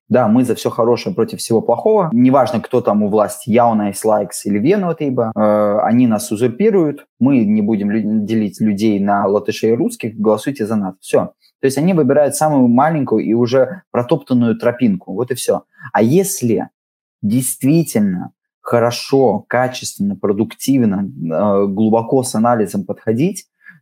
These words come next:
то тебя вот такие, как Росликов, просто-напросто обскакают, которые приедут, э, как Росликов. Ох, это я вот никогда не забуду.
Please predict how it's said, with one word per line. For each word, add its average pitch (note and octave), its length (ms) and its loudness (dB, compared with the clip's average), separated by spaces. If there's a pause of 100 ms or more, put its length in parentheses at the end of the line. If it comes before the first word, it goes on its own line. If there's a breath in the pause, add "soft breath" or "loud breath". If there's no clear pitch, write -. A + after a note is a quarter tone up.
то C#3+ 920 2
тебя C3 220 2
вот B2+ 160 2
такие, A#2+ 240 -2
как - 160 -4
Росликов, C3+ 460 -2
просто-напросто A2+ 600 -2
обскакают, B2+ 580 -2
которые A2+ 500 0 (200 loud breath)
приедут, A2 540 0
э, G2+ 100 0
как - 260 -14
Росликов. G#2+ 540 -4
Ох, - 320 -16
это - 160 -8
я G2+ 100 -2
вот G2 140 -8
никогда G2 240 -6
не F#2 100 -6
забуду. - 340 -10